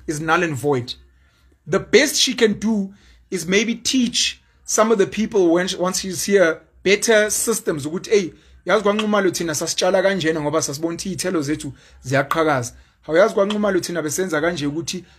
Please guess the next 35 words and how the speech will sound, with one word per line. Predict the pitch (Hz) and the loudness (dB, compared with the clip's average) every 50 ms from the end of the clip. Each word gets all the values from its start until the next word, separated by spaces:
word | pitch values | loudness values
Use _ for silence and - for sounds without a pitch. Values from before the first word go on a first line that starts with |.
| _ | _
sikwazi | - - - 196 196 165 | -8 0 2 2 2 2
ukuthola | 151 - 185 180 175 160 | -2 -4 -2 0 2 2
the | 151 | 0
best | 127 - 151 156 160 156 - | -2 0 -2 -2 -2 -2 -2
iy'nkuni, | 190 165 156 147 - 190 165 156 147 139 | -4 -4 -4 -2 0 0 0 2 2 0
what, | 135 139 147 143 | 0 0 0 2
what | 170 156 139 123 | 2 2 2 0
in | 139 139 | -2 -4
the | 139 127 | -2 -2
morning." | 131 139 147 143 - - _ _ _ _ _ - _ _ _ _ _ _ _ - | 0 0 -2 -2 -4 -8 _ _ _ _ _ -20 _ _ _ _ _ _ _ -4
She | - - | -2 -2
influences | 220 - 269 277 - - 262 254 240 226 208 - 185 147 120 - - - - - | 2 4 4 4 4 2 2 2 4 2 2 0 -4 -4 -6 -8 -10 -10 -6 -2
in | 185 190 | 0 0
a | 185 | 2
way, | 165 160 156 139 120 104 - - | 2 2 2 0 0 -4 -8 -2
but | - 175 175 | -2 0 0
she | - 202 | 2 4
doesn't | 202 214 226 254 | 4 4 4 4
have | 240 220 185 190 | 2 2 2 0
any | 196 196 | 0 -2
power. | 185 190 175 175 170 160 160 - | -4 -2 0 2 2 2 2 2
Uzwa | 269 277 269 196 - 202 185 214 - - _ _ _ _ _ _ _ _ _ _ _ _ _ _ 156 | 2 2 2 4 4 4 4 4 2 -6 _ _ _ _ _ _ _ _ _ _ _ _ _ _ -6
ngoLungelo. | 170 160 170 185 214 214 196 165 135 120 104 101 95 - - _ _ _ _ _ _ _ _ _ _ _ - _ _ | -2 -2 0 2 2 2 2 0 0 -2 -2 -6 -12 -18 -20 _ _ _ _ _ _ _ _ _ _ _ -20 _ _
Until | - 208 214 208 - 320 359 | 0 0 2 2 2 2 2
it | 285 - | 2 4
gets | - 233 247 247 - | 4 2 2 4 4
to | 254 240 | 4 4
a | 240 | 4
point, | 233 - 240 240 240 | 4 2 0 0 0
useshadile | 247 - 330 277 - - 294 285 196 196 185 175 | -2 0 0 2 6 6 6 6 4 0 0 0
manje, | 175 190 185 165 | 0 0 -2 -2
sengingasho | - 254 262 240 214 202 208 208 220 | -2 -2 0 0 0 0 0 0 -2
kuNkunzi | 202 220 220 220 - 233 208 175 160 | -2 -4 -4 -2 -2 -2 -2 -2 -2
ukuthi, | 185 165 180 | -4 -4 -6
"Nkunzi, | 196 233 226 214 202 180 240 254 254 | -2 0 0 2 2 0 -2 -4 -4